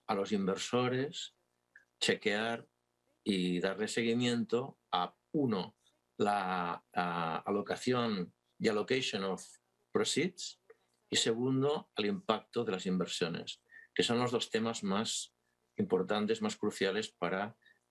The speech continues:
que una inversión se pueda ca-, catalogar como verde. Ahora mismo, esta plataforma, eh, es-, tenemos ciento quince bonos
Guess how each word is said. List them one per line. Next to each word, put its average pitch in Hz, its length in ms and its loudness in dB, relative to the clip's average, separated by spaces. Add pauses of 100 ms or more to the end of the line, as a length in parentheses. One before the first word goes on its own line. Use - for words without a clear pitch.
que 85 380 0
una 98 340 -2
inversión 90 640 0
se - 220 -2
pueda - 300 -2 (320)
ca-, 90 240 -4
catalogar 90 540 0
como 87 220 0
verde. 85 440 -4 (600)
Ahora 113 200 2
mismo, 135 560 0 (440)
esta - 300 -2
plataforma, 107 840 -2 (580)
eh, 90 600 -2
es-, - 200 -8 (140)
tenemos 107 380 0
ciento 127 340 0
quince 120 300 -2
bonos 113 520 -2